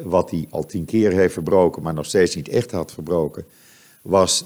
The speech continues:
de veiligheidscoördinatie met Israël. En iets in mij zegt mij dat hij dat dit keer ook niet gaat verbreken. Want dat is ook in zijn eigen belang namelijk.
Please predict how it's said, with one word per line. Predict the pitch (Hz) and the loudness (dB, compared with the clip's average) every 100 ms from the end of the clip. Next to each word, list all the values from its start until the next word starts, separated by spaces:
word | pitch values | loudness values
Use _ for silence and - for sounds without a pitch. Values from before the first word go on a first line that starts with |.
| - | -2
de | 92 | 0
veiligheidscoördinatie | 104 98 92 92 - 90 85 - - 98 82 82 78 78 80 | 4 4 4 0 0 -2 -4 -6 2 4 4 0 -2 -2 -4
met | 73 | -4
Israël. | - 98 87 76 69 _ _ _ _ _ _ - | -4 -2 -2 -2 -4 _ _ _ _ _ _ -2
En | 98 92 87 - - | 0 2 0 -6 -4
iets | 139 139 - _ | -2 -2 -4 _
in | 127 127 | 0 2
mij | 117 107 95 - | 4 4 2 0
zegt | - 110 - | 2 2 2
mij | 95 90 87 | 0 2 2
dat | 90 - | 0 -2
hij | 85 | 0
dat | 80 - | 0 2
dit | 101 - | 0 0
keer | - 95 82 87 | -6 -2 0 0
ook | - 123 123 | 2 0 0
niet | 113 113 - | -8 -8 -4
gaat | 95 80 | -2 -2
verbreken. | - 78 80 78 - - _ _ - - _ _ _ | -6 -8 -6 -6 -10 -20 _ _ -20 -20 _ _ _
Want | 104 107 | -4 0
dat | 107 | 0
is | 110 113 | 2 4
ook | 110 | 4
in | 104 | 2
zijn | 82 90 | 0 0
eigen | 98 110 82 | 2 0 2
belang | 90 78 76 | 2 2 0
namelijk. | 76 69 - - | -4 -4 -10 -18